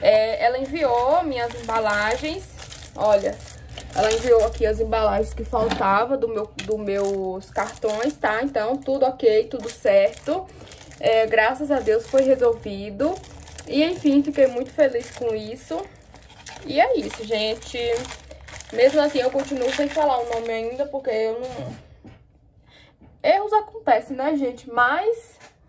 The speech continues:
é, sabe, não foi um negócio que eu fiquei muito satisfeita. Então, eu prefiro não falar nada. <laughs> Enfim, gente, é, eu vou começar aqui a desenhar, porque minha tarde tá curta.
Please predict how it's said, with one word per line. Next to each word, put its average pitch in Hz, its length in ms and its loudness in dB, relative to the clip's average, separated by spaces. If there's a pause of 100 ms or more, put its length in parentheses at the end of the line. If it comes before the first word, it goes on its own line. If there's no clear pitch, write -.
(720)
é, 262 340 4
sabe, 381 340 2
não 370 160 -8
foi 349 100 -2
um 320 80 0
negócio 269 340 0
que 285 60 -6
eu 285 60 -2
fiquei 269 240 -4
muito 254 260 -8
satisfeita. 269 760 -10
Então, 269 440 0
eu 294 80 -2
prefiro 277 340 -6
não 262 160 -8
falar 269 260 -6
nada. 208 540 -4 (480)
<laughs> - 480 -10
Enfim, 294 600 2
gente, 262 600 -4 (380)
é, 220 300 2
eu 233 80 2
vou 254 180 0
começar 277 400 -6
aqui 233 260 -4
a 220 40 2
desenhar, 233 680 0
porque 262 300 -4
minha 254 220 -6
tarde 247 340 -10
tá 339 420 -6 (320)
curta. 269 1040 -4